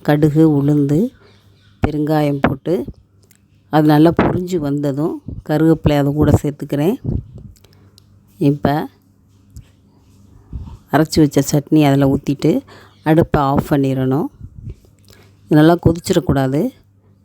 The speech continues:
பாருங்க, நல்லா கலராக, கலர்ஃபுல்லாக இருக்குது சட்னி. இது ஒரு பவுலுக்கு மாத்திக்கிறேன். இப்போ வெள்ளை பணியாரம் அது தொட்டுக்க சட்னி ரெடி ஆயிடுச்சு. இப்போ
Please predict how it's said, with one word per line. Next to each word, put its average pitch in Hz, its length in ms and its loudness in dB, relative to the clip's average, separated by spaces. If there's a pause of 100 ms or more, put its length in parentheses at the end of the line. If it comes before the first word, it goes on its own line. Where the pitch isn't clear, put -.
பாருங்க, 151 380 4 (240)
நல்லா 147 200 4 (120)
கலராக, 143 440 0 (220)
கலர்ஃபுல்லாக 156 480 2
இருக்குது 147 300 -10
சட்னி. 143 340 -2 (680)
இது 156 180 2
ஒரு 139 180 4
பவுலுக்கு 156 480 2
மாத்திக்கிறேன். 139 540 -2 (1080)
இப்போ - 240 0 (680)
வெள்ளை 160 180 4 (100)
பணியாரம் 151 440 0 (120)
அது 151 120 2 (100)
தொட்டுக்க 156 420 -4 (300)
சட்னி 156 400 0 (600)
ரெடி 156 300 4
ஆயிடுச்சு. 139 360 2 (1900)
இப்போ 165 120 4